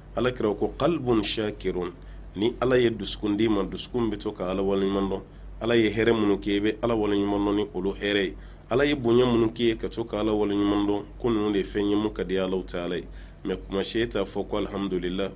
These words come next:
kuma si e tɛ bonya segin ka taa Ala ma, k'o b'a jira k'a fɔ e kɛra fisiriwale ye Ala la, e k'i janto nin na. Wa lisanun zakirun, ani Ala ka nɛn d'i ma, nɛn min b'ale Ala waleɲuman dɔn, waati bɛɛ lajɛlen na, a barika Ala ye, waati bɛɛ lajɛlen na, a Ala ni ce,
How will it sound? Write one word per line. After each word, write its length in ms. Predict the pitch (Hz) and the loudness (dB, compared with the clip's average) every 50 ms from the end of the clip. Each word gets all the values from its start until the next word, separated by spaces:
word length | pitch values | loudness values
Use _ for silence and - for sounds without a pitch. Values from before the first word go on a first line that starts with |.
| - - - | -10 -10 -8
kuma 220 | - 95 92 95 | -6 -4 -4 -4
si 160 | - - 113 | -2 0 0
e 60 | 113 | 0
tɛ 120 | 117 113 110 | 0 -2 -4
bonya 280 | 101 90 92 92 101 101 | -4 -2 -2 -2 -2 -2
segin 260 | 98 - 98 95 90 | -2 -2 -4 -4 -2
ka 100 | - 90 | -4 -6
taa 180 | 85 98 95 - - | -4 -4 -6 -4 -2
Ala 160 | 110 107 107 | 0 0 0
ma, 140 | 101 90 80 - - - - - - - - | 0 -2 -6 -10 -14 -16 -16 -16 -12 -6 -4
k'o 100 | 107 107 | -2 0
b'a 140 | 104 107 104 | 2 2 2
jira 220 | 98 95 95 95 | 2 2 0 -2
k'a 120 | - - 90 | -4 -8 -8
fɔ 180 | - 101 98 | -4 -4 -4
e 40 | 98 | -4
kɛra 200 | 98 - 98 95 | -4 -4 -6 -6
fisiriwale 540 | - - 95 - - 95 95 95 95 95 92 | -6 -6 -8 -6 -4 -2 0 0 0 0 0
ye 160 | 92 90 85 - - | 0 -2 -2 -4 -6
Ala 160 | 98 98 95 | -4 -4 -2
la, 100 | 95 92 90 | -2 -2 -2
e 100 | 95 90 | -4 -4
k'i 200 | - - 98 90 | -4 -6 -8 -6
janto 340 | 80 85 80 - 95 87 - - | -6 -8 -8 -6 -8 -8 -8 -6
nin 140 | 90 80 76 | -8 -8 -8
na. 80 | 71 65 - - - - - - - - - - | -8 -10 -12 -16 -16 -16 -16 -16 -16 -16 -10 -4
Wa 140 | 87 98 | -2 0
lisanun 640 | 101 98 101 101 - 151 165 180 170 151 143 143 131 | 0 0 0 0 2 2 4 6 6 6 4 2 2
zakirun, 560 | 127 147 143 147 143 - 117 113 117 117 117 - - - - | 2 4 4 4 2 2 0 2 2 2 0 -2 -6 -10 -4
ani 280 | 104 104 120 147 143 143 | -2 0 0 0 0 0
Ala 160 | - 160 165 160 | 2 2 2 2
ka 140 | 160 147 | 2 2
nɛn 260 | 139 131 127 123 131 135 | 2 4 4 4 4 4
d'i 140 | 120 127 | 4 2
ma, 140 | 120 117 113 | 4 4 4
nɛn 240 | 107 107 104 120 147 | 4 4 4 4 4
min 160 | 139 127 120 | 4 4 4
b'ale 320 | 117 120 113 110 117 110 - | 4 4 2 2 0 -2 0
Ala 160 | - 113 110 | 0 0 2
waleɲuman 500 | 104 101 101 104 104 104 101 101 104 101 | 2 2 2 2 2 2 2 2 2 2
dɔn, 140 | 101 101 101 - - - - - - - - | 0 -2 -4 -6 -14 -18 -16 -16 -14 -10 -4
waati 300 | 85 98 117 120 - 131 | -2 -2 -2 -2 -2 0
bɛɛ 160 | 120 120 117 | 2 4 4
lajɛlen 360 | 113 117 113 107 107 107 107 | 6 4 4 4 4 4 4
na, 100 | 104 - | 4 2
a 20 | 113 | 2
barika 380 | - 113 110 110 - - 113 110 | 0 0 -2 -2 0 0 0 2
Ala 120 | 113 113 | 2 2
ye, 140 | 110 110 - - - | 0 0 -2 -4 -4
waati 320 | 95 101 117 120 - 131 | -2 -2 0 -2 -2 -4
bɛɛ 160 | 123 117 117 | 0 0 2
lajɛlen 380 | 113 113 110 104 104 104 107 104 | 2 2 2 2 0 2 2 2
na, 100 | 104 98 - | 0 0 0
a 180 | 117 123 120 - | 0 0 0 2
Ala 160 | 117 117 120 120 | 2 2 2 4
ni 160 | 120 110 110 - | 2 2 0 0
ce, 240 | - 113 107 - | 0 -2 -2 -2